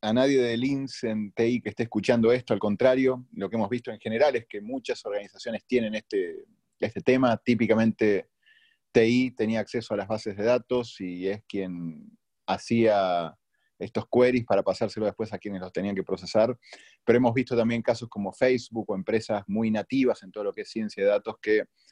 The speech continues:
eh, dan mucho acceso a datos, eh, a, a los empleados para poder jugar más fácilmente con los datos, y esto obviamente genera mucha innovación. Así que qué bueno, qué bueno que esté esa oportunidad de crecimiento en el ins,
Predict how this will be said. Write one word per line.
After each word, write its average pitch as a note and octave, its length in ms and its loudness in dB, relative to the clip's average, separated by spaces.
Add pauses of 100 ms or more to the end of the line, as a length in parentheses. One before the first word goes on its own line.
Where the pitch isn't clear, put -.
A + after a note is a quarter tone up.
(680)
eh, G2+ 180 2
dan B2 340 4
mucho A#2 440 0
acceso A2+ 400 -6
a - 20 2
datos, A#2 680 -2
eh, F2 360 -4
a, D#2 240 -6
a D#2+ 200 -6
los F2+ 160 -8
empleados A2+ 480 2
para F#2+ 180 -2
poder G#2+ 340 0
jugar G#2+ 640 0
más G#2+ 220 -4
fácilmente G#2+ 420 -4
con G#2 80 -4
los G#2 100 -12
datos, A#2 320 -2
y B2 40 -8
esto B2 160 0
obviamente A2+ 580 0 (640)
genera A2 360 2
mucha G#2+ 320 0
innovación. F2+ 640 -4 (240)
Así - 220 -6
que E2+ 500 2
qué A#2 100 4
bueno, A2+ 260 4
qué - 100 -2
bueno A2+ 220 2
que G#2 60 -2
esté A2 160 -6
esa A2 120 -6
oportunidad G2 420 -4
de F#2+ 60 -2
crecimiento G2 500 -6
en F#2 80 -6
el F#2+ 80 -8
ins, B2 440 -2